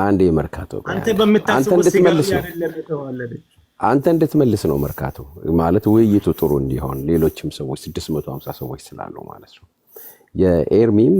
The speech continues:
Speaker 1: ወይም ደግሞ የእህታችንም ጥያቄ ሐዋርያትን ለዛ ለልዩ አገልግሎት የጠራቸው ማን ነው?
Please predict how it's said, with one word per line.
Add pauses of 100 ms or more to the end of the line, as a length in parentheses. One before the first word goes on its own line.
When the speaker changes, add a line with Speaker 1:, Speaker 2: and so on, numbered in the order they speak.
Speaker 1:
ወይም
ደግሞ
የእህታችንም
ጥያቄ (760)
ሐዋርያትን (640)
ለዛ (160)
ለልዩ
አገልግሎት (840)
የጠራቸው (220)
ማን
ነው?